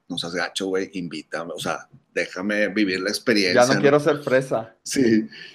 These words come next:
Speaker 1: Y fíjate que
Speaker 2: Ajá.
Speaker 1: fue en un, o sea, fue bien random porque, te digo, como te digo, eran otros tiempos. Estábamos en un, en, en una camioneta, güey, con un seis,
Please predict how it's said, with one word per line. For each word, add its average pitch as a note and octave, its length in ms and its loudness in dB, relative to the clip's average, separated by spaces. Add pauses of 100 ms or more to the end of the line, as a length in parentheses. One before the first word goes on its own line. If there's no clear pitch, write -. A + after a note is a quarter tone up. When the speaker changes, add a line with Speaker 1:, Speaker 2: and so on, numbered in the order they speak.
(420)
Speaker 1:
Y D#3+ 100 8
fíjate G3+ 320 6
que A#3 80 4
Speaker 2:
Ajá. A3 80 4
Speaker 1:
fue G#3 140 8
en G#3+ 80 8
un, A#3 160 10
o A#3 180 8
sea, F3 140 6
fue F3+ 140 6
bien G#3 140 8
random G#3 300 6
porque, F3+ 220 4
te F3 100 4
digo, D#3+ 220 6
como D3+ 180 0
te D#3+ 80 2
digo, D#3+ 140 6
eran E3 180 4
otros G3 300 -2
tiempos. C#3+ 340 2
Estábamos D#3 400 0
en D#3+ 100 2
un, D#3+ 160 0
en, A#2+ 320 -4
en A2+ 120 -2
una D3+ 120 0
camioneta, D3 540 6
güey, C#4 280 4
con C3 220 2
un D#3 140 4
seis, A3+ 640 4